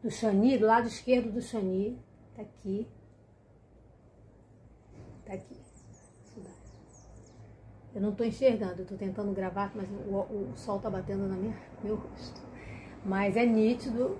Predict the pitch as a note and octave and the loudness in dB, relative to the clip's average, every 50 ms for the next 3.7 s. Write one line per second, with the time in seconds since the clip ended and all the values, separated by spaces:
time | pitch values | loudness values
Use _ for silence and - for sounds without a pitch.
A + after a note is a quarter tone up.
0 | - - F#3+ - G3 F#3+ E3+ F3 F#3 G3 G#3+ A3+ A#3+ A3+ A3+ A#3 C4 C4+ B3 - | -8 -10 -6 -2 -2 -2 0 2 2 2 4 2 2 0 0 0 0 0 0 -4
1 | - - - - - - - F#3+ F#3 F#3 F#3+ G3+ G#3+ A3+ - - - - - - | -10 -18 -20 -20 -20 -16 -14 -12 -10 -8 -6 -6 -6 -8 -10 -14 -20 -20 -20 -20
2 | - - - - - - - - - - - - - - - - - - A3+ G#3+ | -20 -20 -20 -20 -20 -20 -20 -20 -20 -20 -20 -20 -20 -20 -20 -20 -8 -4 -4 2
3 | - C#4 D4 D4+ D4+ C4 - C#4+ C4 A#3+ - - - | 4 6 8 8 8 8 6 6 6 6 6 4 2